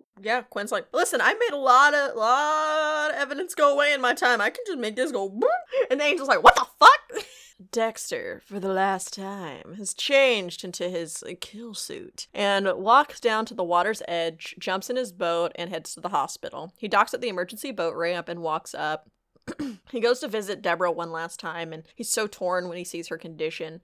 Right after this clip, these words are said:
Everything's in fucking tilt because there's a hurricane coming in and they're trying to board up the windows, move patients, it's all fucked. And so he finally chooses, because of her condition, to shut off her life support. As she's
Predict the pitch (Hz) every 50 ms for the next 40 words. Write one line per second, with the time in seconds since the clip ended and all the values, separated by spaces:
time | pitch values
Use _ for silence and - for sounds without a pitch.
0 | _ - - 233 240 302 320 - 311 277 277 247 - - _ - 208 214 202 185
1 | - - 233 220 220 - 214 202 190 185 180 175 170 170 180 - _ _ - -
2 | - - - 185 185 185 - - - - - - 185 - 208 185 175 175 180 175
3 | 180 185 180 170 170 165 170 165 165 165 170 - - - - - _ _ _ -
4 | - 196 202 196 185 175 170 - 175 170 175 202 170 165 165 170 165 170 165 165
5 | 156 - 185 170 160 156 180 180 175 170 - 165 160 175 175 175 175 170 165 156
6 | - - 143 143 _ _ - 185 175 170 - 160 160 - - - 170 151 - _
7 | - - 165 160 160 165 - - - _ _ _ - 285 240 - - 254 240 233
8 | 226 220 214 214 220 - - - - - 262 - 233 220 - - 226 214 214 220
9 | 220 220 220 220 220 214 - - 208 202 196 180 165 180 175 170 - - 185 -
10 | 196 185 - 180 - 180 175 - 190 180 170 175 175 - - 170 165 160 156 156
11 | - - - 190 180 - - 196 185 170 165 165 165 - - 165 160 160 151 143
12 | 165 - - - - _ - - - - - - _ - - 196 202 214 - -
13 | 262 226 208 -